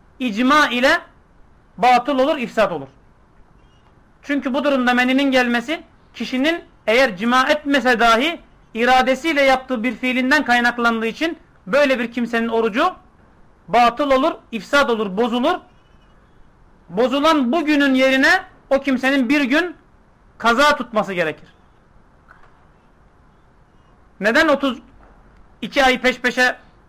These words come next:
veyahut da köle azat etmek gibi veyahut da fakir doyurmak gibi bir ağır kefaret gerekmedi?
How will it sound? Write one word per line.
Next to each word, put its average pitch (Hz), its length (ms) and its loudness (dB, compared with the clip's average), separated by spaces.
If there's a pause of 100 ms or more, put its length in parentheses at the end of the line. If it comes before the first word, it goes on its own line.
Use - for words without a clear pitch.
(160)
veyahut 247 340 2
da 247 100 -2
köle 247 220 2
azat 247 300 4
etmek 240 340 -2
gibi 233 160 -2
veyahut 240 320 2
da 247 80 -2
fakir 233 300 -2
doyurmak 240 400 0
gibi 233 200 -2
bir 240 120 -4 (580)
ağır 247 380 4 (180)
kefaret 226 480 0
gerekmedi? 220 520 0